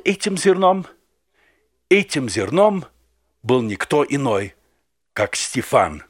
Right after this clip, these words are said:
первомученик. Заметьте, что этот отрывок из одиннадцатой главы книги Деяний имеет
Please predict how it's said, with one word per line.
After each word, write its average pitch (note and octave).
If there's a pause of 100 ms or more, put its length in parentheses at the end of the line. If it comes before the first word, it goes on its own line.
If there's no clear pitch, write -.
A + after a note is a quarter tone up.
(120)
первомученик. F2 (920)
Заметьте, G#3
что -
этот F3
отрывок D3 (160)
из C#3
одиннадцатой C3+
главы A2+
книги C3
Деяний A2+ (320)
имеет D#3